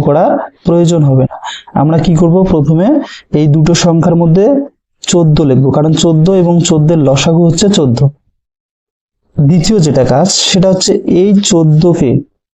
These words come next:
এই যে, যে চোদ্দ রয়েছে, আমরা যে লসাগুটা পেয়েছি, এই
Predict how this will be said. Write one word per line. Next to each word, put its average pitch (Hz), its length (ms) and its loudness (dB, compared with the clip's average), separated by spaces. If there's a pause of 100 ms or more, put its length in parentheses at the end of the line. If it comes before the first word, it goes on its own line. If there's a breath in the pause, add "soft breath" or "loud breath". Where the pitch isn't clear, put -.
(720)
এই 160 160 0
যে, 180 80 0
যে 180 120 0 (100)
চোদ্দ 147 220 0 (120)
রয়েছে, 135 260 0 (400 loud breath)
আমরা 160 300 0
যে 196 60 0 (100)
লসাগুটা 170 560 0
পেয়েছি, 151 320 -2 (460)
এই 190 80 0